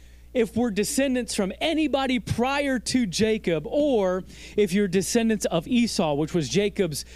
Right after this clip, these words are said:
twin brother that, that he sold his birthright to. Remember all that story in, in, in Genesis? So anybody prior to Jacob is a Gentile, and anybody that's a descendant of Esau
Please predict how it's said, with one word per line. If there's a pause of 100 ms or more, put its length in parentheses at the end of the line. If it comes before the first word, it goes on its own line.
(140)
twin
brother (640)
that,
that
he
sold
his
birthright
to.
Remember
all
that
story
in,
in,
in
Genesis? (480)
So
anybody
prior
to
Jacob
is
a
Gentile, (480)
and
anybody
that's
a
descendant
of
Esau